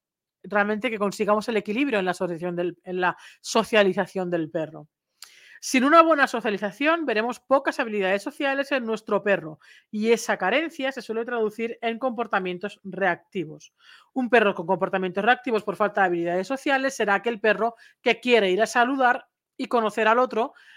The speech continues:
pero que debido al estrés y la fru-, o la frustración que le provoca el no saber cómo hacerlo, reacciona de manera intensa". Y aquí viene algo muy interesante, además de todo lo que estoy diciendo.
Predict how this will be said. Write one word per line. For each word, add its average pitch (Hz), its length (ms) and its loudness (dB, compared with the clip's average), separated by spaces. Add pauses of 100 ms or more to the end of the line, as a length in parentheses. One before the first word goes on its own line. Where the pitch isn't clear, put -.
(380)
pero 262 320 8
que 233 260 2
debido 208 400 0
al 349 100 0
estrés 254 520 -4
y 208 60 -12
la 180 100 -6
fru-, - 160 -18
o 233 120 -2
la 214 100 2
frustración 220 500 -4
que 226 120 -4
le 214 100 -2
provoca 214 480 0
el 196 160 -2
no 247 100 -2
saber 240 320 -4
cómo 233 180 -4
hacerlo, 240 420 -6 (300)
reacciona 226 760 0
de 202 160 -4
manera 185 420 -2
intensa". 196 680 -4
Y 247 80 -2
aquí 269 180 0
viene 311 160 4
algo 277 400 2
muy 220 260 -2
interesante, 160 580 -10 (880)
además 175 320 0
de 185 80 -4
todo 170 120 -4
lo 156 80 -4
que 151 60 -12
estoy 156 160 -12
diciendo. 156 360 -4